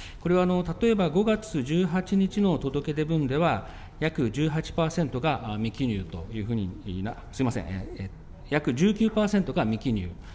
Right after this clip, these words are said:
となっておりますが、えー、四月以降の状況を申し上げますと、えー、日によって数字は異なるものの、未記入の割合は十八パーセントから、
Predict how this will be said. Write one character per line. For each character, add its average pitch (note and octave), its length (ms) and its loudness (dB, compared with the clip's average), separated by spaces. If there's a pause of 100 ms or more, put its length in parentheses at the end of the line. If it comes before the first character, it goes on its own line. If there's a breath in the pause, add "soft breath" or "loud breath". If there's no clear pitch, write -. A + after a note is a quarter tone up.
(240 loud breath)
と F#3+ 80 2
な B2+ 120 4
っ A#2+ 60 -8
て A2 80 -4
お G#2 40 -2
り F#2+ 80 -2
ま G2+ 100 -2
す G2 140 -10
が、 A#2+ 260 0 (400 loud breath)
え A#2 460 -4
ー、 - 40 -12
四 - 200 -4
月 A3 360 2
以 A#3 120 2
降 A#3 200 2
の D3 120 4
状 C3+ 160 0
況 C#3+ 200 -2
を D3 380 4 (100)
申 C3+ 60 -4
し - 60 -4
上 B2+ 40 4
げ C#3 80 -2
ま C3+ 140 0
す - 80 -10
と、 C#3+ 320 0 (340 loud breath)
え B2+ 60 -4
ー、 A#2 40 -2
日 E3 120 0
に F3+ 80 8
よ F#3+ 120 6
っ - 20 0
て F#3+ 120 -2
数 F3+ 220 2
字 E3+ 100 0
は F3 60 4
異 F3 260 0
な F3 140 4
る E3 80 0
も B2 140 2
の A2+ 100 2
の、 D#3 320 2
未 C3 180 2
記 G3 140 6
入 D#3+ 160 6
の A2 140 4
割 A#2 240 2
合 A#2+ 160 2
は C3+ 320 2
十 D3+ 180 2
八 D#3+ 280 -2
パ D#3+ 240 0
ー D#3+ 40 -2
セ E3+ 160 0
ン D3+ 80 0
ト A#2 160 -6
か E3 140 0
ら、 A2+ 460 0